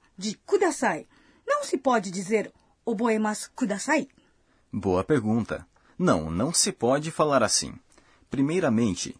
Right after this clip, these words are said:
Speaker 2: verbos como oboemasu, na forma mas,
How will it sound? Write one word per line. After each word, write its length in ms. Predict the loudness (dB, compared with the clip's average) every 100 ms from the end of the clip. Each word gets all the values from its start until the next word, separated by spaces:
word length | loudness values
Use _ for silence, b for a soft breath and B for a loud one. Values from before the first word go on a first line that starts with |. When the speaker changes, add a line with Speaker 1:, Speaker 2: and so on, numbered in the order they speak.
| _ -14
Speaker 2:
verbos 580 | -4 -2 -2 -4 -2 -2
como 360 | 0 -2 -4 -6
oboemasu, 840 | -4 -2 0 0 2 2 0 -2 _
na 180 | -4 -4
forma 400 | -4 -4 -2 0
mas, 440 | 0 0 0